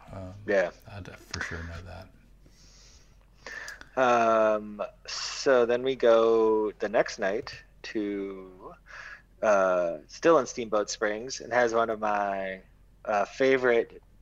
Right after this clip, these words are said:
Speaker 2: J B-isms before the show starts with, uh, "Some of y'all still hanging out in the hot tub," um,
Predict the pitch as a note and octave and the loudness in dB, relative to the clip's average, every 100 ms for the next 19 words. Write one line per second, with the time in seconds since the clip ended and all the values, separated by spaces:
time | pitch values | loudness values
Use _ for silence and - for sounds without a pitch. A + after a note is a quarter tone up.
0 | _ A#2+ G#2+ F#2+ G#2+ G#2 G#2+ G2+ G2 - | _ -8 -8 -6 -4 -4 -6 -10 -14 -14
1 | F#2+ G#2+ F#2+ F2+ G2+ F#2+ - G2+ F#2 F2+ | -10 -6 -6 -6 -4 -4 -2 -2 -2 -4
2 | - F#2 - F2+ F2 - D3+ C3 A#2+ C3 | -8 -12 -10 -8 -8 -4 -4 -4 -4 -4
3 | A2+ - C3+ A#2 C3 A#2 C3 - - - | -4 -6 -6 -6 -6 -4 -4 -4 -6 -4
4 | E3+ - - A2 F2+ - - _ - - | -4 -4 -6 -6 -8 -12 -20 _ -20 -18
5 | - - - G#2+ G#2 G2 | -16 -10 -4 0 2 0